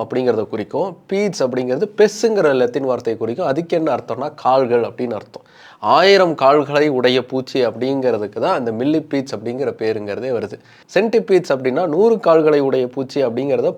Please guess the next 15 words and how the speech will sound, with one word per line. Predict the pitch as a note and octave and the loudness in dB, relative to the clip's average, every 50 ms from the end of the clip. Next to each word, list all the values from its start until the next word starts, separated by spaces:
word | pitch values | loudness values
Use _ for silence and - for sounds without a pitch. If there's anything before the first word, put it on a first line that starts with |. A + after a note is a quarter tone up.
| - | -2
புராணம் | - F#3 G#3+ A#3 A#3 A3+ G#3+ G3 F3+ D3+ - | 2 4 4 6 6 6 6 4 2 2 0
பத்தி | D3+ C#3 - D3+ C#3 - | -2 -2 -2 -4 -2 -2
பார்த்தப்போ | C3+ B2+ - B2 A#2+ D3+ D3+ - | -4 -2 -2 -4 -2 -2 -2 -2
தெளிவா | B2 A#2+ B2 B2+ A2+ - - | 0 0 2 0 0 0 -4
பார்த்தோம். | G2+ G2+ - - D3 A3 - - - - - - - - - - G3+ | -8 -8 -6 -8 -8 -8 -8 -12 -20 -20 -20 -20 -20 -10 -2 2 4
இது | B3 D4 D#3+ A#2+ A2+ D3 | 4 4 4 2 2 2
ஆயிரம் | F#3+ A3+ A#3 A3+ A3 G3 E3 C#3 | 4 6 6 6 6 4 2 2
கால்களை | C#3+ C3+ B2+ A#2+ A#2 A#2 A2+ A2 G2+ | 2 2 2 2 2 0 -2 -2 -4
உடைய | G#2 A2+ B2 D3 D3 D3 | -4 -4 -4 -4 -4 -6
பூச்சி, | A#2+ G2+ - - - - _ - - | -12 -16 -14 -14 -18 -18 _ -10 -8
அவ்வளவுதான். | G2+ F#2+ G2 F#2 D#2+ - - _ _ _ - - | -8 -6 -6 -10 -12 -14 -16 _ _ _ -6 -4
இப்படி | E3 E3+ A3+ G#3 A3 | 0 4 4 6 6
இந்த | G#3 F#3+ F3 F3+ | 4 2 0 0
பூச்சிக்கு | A#3 B3+ B3 - - F3+ D#3 - D4+ D#3+ E3+ F3+ D#3+ C#3 C3 | -2 -2 -2 0 -2 -2 0 2 2 4 4 4 4 4 6
எல்லா | D#3 F#3+ G#3+ A#3+ | 6 8 8 8